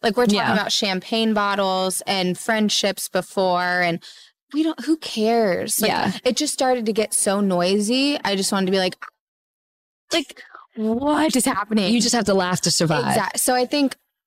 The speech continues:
Speaker 1: I didn't realize that I, I thought I was coming off like a crazy person.
Speaker 2: Yeah.
Speaker 1: Like, 'cause by the time we got to Costa Rica, I had hit, I hit,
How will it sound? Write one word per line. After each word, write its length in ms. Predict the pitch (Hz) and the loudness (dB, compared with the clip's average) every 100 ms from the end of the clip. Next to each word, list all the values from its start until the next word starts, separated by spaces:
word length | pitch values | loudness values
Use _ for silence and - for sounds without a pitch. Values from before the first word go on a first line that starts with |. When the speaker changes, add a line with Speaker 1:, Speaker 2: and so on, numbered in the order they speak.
| - | -6
Speaker 1:
I 220 | 202 220 | -2 0
didn't 320 | 262 294 233 180 | 2 2 0 0
realize 580 | 185 180 214 254 277 233 | 0 2 2 0 0 0
that 160 | 208 185 - 202 | 0 -2 -4 -4
I, 120 | 262 | -2
I 20 | |
thought 200 | 349 330 | 2 2
I 80 | 247 | 4
was 140 | 214 | 2
coming 320 | - 220 208 | 0 0 2
off 220 | 190 202 214 | 2 0 -2
like 160 | 202 | -4
a 40 | - | -6
crazy 720 | - - 214 202 196 170 165 | -12 -2 0 2 2 2 -2
person. 400 | - 156 - - - | -2 -4 -4 -6 -2
Speaker 2:
Yeah. 180 | 208 190 185 - - | 0 0 -2 -4 -2
Speaker 1:
Like, 180 | 214 - | -2 0
'cause 160 | 254 | 0
by 180 | 233 233 | 0 0
the 100 | 294 | 0
time 220 | 285 285 | 0 0
we 80 | 269 | 2
got 180 | 233 214 | 0 -2
to 60 | - | -2
Costa 340 | 208 190 190 | -2 -2 -2
Rica, 380 | 196 254 269 - | -2 -2 -2 -2
I 100 | 196 233 | -2 0
had 180 | 196 | 0
hit, 220 | 156 160 - - | -4 -10 -10 -4
I 120 | 185 | -4
hit, 180 | 185 | -4